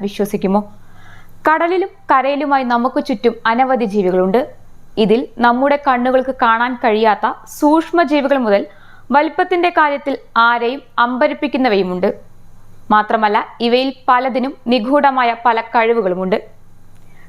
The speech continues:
സാധാരണയായി പറക്കുന്ന ജീവികൾ എന്ന് നാം വിശേഷിപ്പിക്കാറ് പക്ഷികളെയാണ്. എന്നാൽ പക്ഷികൾക്ക് മാത്രമല്ല, മീനുകളുടെ കൂട്ടത്തിലെ ചില വിരുതന്മാർക്കും പറക്കാൻ കഴിയുമത്രേ. പറക്കും മത്സ്യം അഥവാ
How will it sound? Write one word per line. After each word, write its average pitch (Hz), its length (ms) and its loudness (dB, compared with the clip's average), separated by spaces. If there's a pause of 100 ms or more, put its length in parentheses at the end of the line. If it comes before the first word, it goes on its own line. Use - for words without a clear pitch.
(160)
സാധാരണയായി 392 760 2
പറക്കുന്ന 320 380 0 (100)
ജീവികൾ 277 320 2 (180)
എന്ന് 269 180 -2
നാം 262 200 2
വിശേഷിപ്പിക്കാറ് 240 760 0 (200)
പക്ഷികളെയാണ്. 214 720 0 (840)
എന്നാൽ 214 260 2 (380)
പക്ഷികൾക്ക് 311 580 0
മാത്രമല്ല, 240 540 0 (480)
മീനുകളുടെ 339 580 2
കൂട്ടത്തിലെ 302 460 0 (160)
ചില 269 260 2 (160)
വിരുതന്മാർക്കും 254 720 0 (160)
പറക്കാൻ 254 480 0
കഴിയുമത്രേ. 190 480 0 (420)
പറക്കും 349 400 2
മത്സ്യം 359 400 0 (200)
അഥവാ 262 280 2